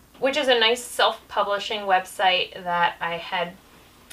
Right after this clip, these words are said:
heard about from other people, and I checked it out, and I started to use their software to format the book, which was very nice, because you know that if you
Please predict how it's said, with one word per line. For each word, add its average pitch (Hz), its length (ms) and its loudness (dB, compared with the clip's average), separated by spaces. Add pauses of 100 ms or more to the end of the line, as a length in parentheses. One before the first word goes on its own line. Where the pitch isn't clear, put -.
(160)
heard 302 240 4
about 240 240 2
from 247 120 -2
other 226 200 0
people, 202 640 2
and 196 140 0
I 190 100 4
checked 220 300 -4
it 214 80 2
out, 185 220 4 (280)
and 254 100 6
I 254 40 8
started 311 400 4
to 311 100 -2
use 226 520 -4
their 202 200 4
software 175 1040 0 (180)
to 180 600 -4 (560)
format 226 480 2
the 202 80 -2
book, 165 280 -6
which 226 220 -8
was 233 160 -2
very 214 420 0
nice, 226 380 -2
because 196 580 2 (720)
you 254 140 2
know 233 220 8
that 233 140 4
if 220 180 0
you 202 440 -4